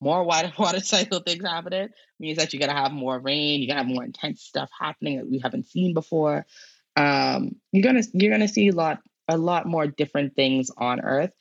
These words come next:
And that doesn't even talk to, like, the, what's going on in the ocean, which is a whole other thing, right?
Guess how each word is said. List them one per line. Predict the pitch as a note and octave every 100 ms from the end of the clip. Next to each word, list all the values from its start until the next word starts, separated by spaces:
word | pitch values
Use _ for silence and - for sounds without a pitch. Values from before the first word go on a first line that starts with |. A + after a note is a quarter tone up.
| _ _ -
And | D3+
that | E3+
doesn't | E3+ F3+ F3
even | D#3+ D3+ D3+ -
talk | D3+ D3 -
to, | - C#3
like, | B2+ B2 -
the, | A#2+ A#2+ - _ _ -
what's | C#3 C3+
going | D3 C#3
on | B2+
in | B2+
the | - -
ocean, | C3+ - D3 F#3 G#3+ -
which | C#3
is | B2+
a | C3
whole | B2 - C3+ D#3 D3+ C#3 B2 A2+ A#2+
other | A#2+ B2
thing, | - - -
right? | D2 E2+